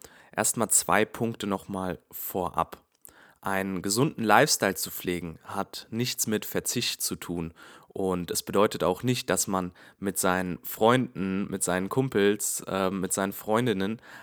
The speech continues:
am Wochenende überhaupt nicht mehr trinken gehen darf. Also, ich sag mal so, bei mir ist es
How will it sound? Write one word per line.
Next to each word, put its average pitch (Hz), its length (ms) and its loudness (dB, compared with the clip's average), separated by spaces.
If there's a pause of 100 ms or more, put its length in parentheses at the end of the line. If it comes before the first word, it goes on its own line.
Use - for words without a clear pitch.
am 104 200 -2
Wochenende 104 640 2 (320)
überhaupt 110 580 2
nicht 107 220 -2
mehr 104 360 2 (300)
trinken 147 400 0
gehen 90 300 -4
darf. 80 400 -2 (320)
Also, 107 400 4 (260)
ich - 160 -6
sag 117 160 4
mal 120 140 4
so, 123 240 4
bei 101 260 0
mir 123 220 2
ist 127 80 -2
es - 260 2